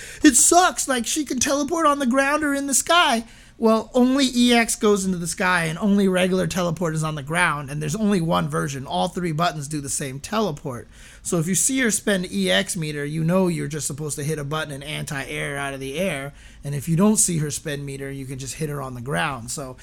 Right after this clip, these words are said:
it just depends on whether you can react to whether or not she spent it with, uh, meter or not. Uh, so, uh, I mean, Stubby Norms that low forward puts in some work. Yeah, but Kim's low forward was pretty,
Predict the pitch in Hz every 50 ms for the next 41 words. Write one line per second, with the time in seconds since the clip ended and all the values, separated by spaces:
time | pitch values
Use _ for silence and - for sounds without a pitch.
0 | - - - - 196 226 - - 214 170 214 214 208 190 190 175 170 175 185 175
1 | 175 165 165 170 165 165 - 175 156 156 - 160 165 165 165 165 160 160 165 165
2 | - 165 151 156 156 156 156 151 147 151 147 151 151 151 147 - - 147 147 147
3 | - - - - - 156 160 160 165 - 160 - - - 147 151 151 143 139 -
4 | - 147 147 147 - 143 139 143 - - - - - 156 156 175 180 180 165 156
5 | 156 156 131 151 147 143 143 147 147 160 170 165 151 143 - - - - - -
6 | - - - - - - - - - - - 78 78 78 78 76 76 - 110 76
7 | 76 73 - - - - - - - - - - - - - - - - - -
8 | - - - - - - 170 151 135 67 - - 170 165 147 143 151 156 - 175
9 | 196 208 202 - - - 285 294 320 277 247 247 247 240 226 220 196 190 196 214
10 | 233 220 - 226 220 233 233 220 - 233 233 - 233 220 - 240 240 240 247 247
11 | 247 240 - - 349 370 339 320 311 294 294 285 269 262 254 247 247 233 226 220
12 | 214 202 208 214 208 208 202 202 196 190 190 190 185 180 - - 233 226 220 214
13 | 196 190 196 196 175 165 196 185 180 170 170 170 170 160 156 160 - - - -
14 | - 214 208 190 170 165 165 160